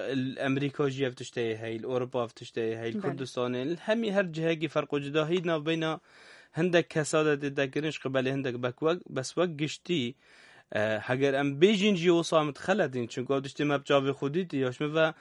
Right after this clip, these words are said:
Speaker 1: il çi ciha çê nebûye. Rast e xelkê menteqê ne milletê êk û du e, bes wek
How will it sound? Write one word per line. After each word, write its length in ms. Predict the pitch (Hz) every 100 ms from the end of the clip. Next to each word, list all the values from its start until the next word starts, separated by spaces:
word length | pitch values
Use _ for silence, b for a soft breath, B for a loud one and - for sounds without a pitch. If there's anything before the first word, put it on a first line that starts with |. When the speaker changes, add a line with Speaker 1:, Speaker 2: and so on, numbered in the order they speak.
| B B -
Speaker 1:
il 60 |
çi 220 | 123 180 151
ciha 220 | 156 160
çê 240 | - 170
nebûye. 520 | 214 170 117 110 113
Rast 260 | 160 185 -
e 20 |
xelkê 360 | 160 160 160 160 151
menteqê 380 | 143 143 143
ne 60 | 143
milletê 420 | 143 147 143 147 147
êk 80 | 143 143
û 80 | 135
du 100 | 139 139
e, 60 | 143 B B B -
bes 200 | 131 131
wek 180 | 143